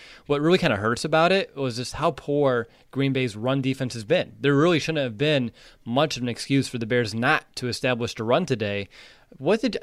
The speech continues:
do you think that the weather played a factor at all? Because I don't know, or was it, like, more game plan specific?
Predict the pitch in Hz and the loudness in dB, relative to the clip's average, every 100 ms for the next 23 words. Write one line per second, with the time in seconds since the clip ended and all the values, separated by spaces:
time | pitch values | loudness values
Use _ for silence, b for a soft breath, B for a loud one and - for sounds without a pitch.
0 | 151 160 196 254 233 196 127 113 147 180 | -4 -4 0 0 0 -2 0 2 0 -2
1 | 190 196 - 196 196 196 196 208 220 160 | -2 -2 0 -2 0 2 2 2 0 -2
2 | 156 160 151 - 131 170 190 156 131 - | 2 2 2 -2 0 0 2 0 0 -8
3 | - 147 147 151 147 143 135 113 131 139 | -6 0 4 4 2 0 0 -2 -2 2
4 | 139 113 131 139 131 143 135 - 120 143 | 2 0 0 0 0 0 0 -2 -4 -2
5 | 139 139 | 0 -2